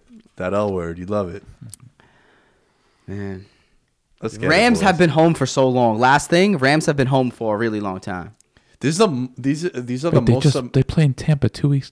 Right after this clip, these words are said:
Speaker 3: three weeks ago.
Speaker 2: No, but I'm saying, but think about all of these other teams that are tra-, I mean,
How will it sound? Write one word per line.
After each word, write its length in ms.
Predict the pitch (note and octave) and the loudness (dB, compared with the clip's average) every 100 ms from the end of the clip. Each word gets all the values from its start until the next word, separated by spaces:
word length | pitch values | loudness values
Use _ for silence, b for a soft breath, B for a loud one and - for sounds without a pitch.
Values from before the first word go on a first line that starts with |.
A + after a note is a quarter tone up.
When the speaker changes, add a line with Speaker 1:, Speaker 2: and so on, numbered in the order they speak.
| - | -4
Speaker 3:
three 200 | D3+ D#3 | 0 0
weeks 220 | C#3+ - | 0 -2
ago. 140 | A#2 | 0
Speaker 2:
No, 60 | C#4+ | 4
but 100 | D3+ | 4
I'm 100 | C#3+ | 4
saying, 220 | - C4+ | 4 2
but 120 | C3+ - | 2 -2
think 160 | G3 | -4
about 480 | F#3 F#3 F3+ - _ _ _ | 0 2 2 0 _ _ _
all 200 | D3+ E3+ | -4 -2
of 60 | D#3+ | -2
these 120 | D3 | -2
other 180 | F3 F3 | -2 -4
teams 220 | - C3 | -8 -6
that 80 | B2 | -2
are 100 | A2 | -4
tra-, 300 | - C3 - - B2+ - - | -2 -4 -4 -10 -14 -12 -6
I 60 | |
mean, 220 | B2 A#2 | -4 -4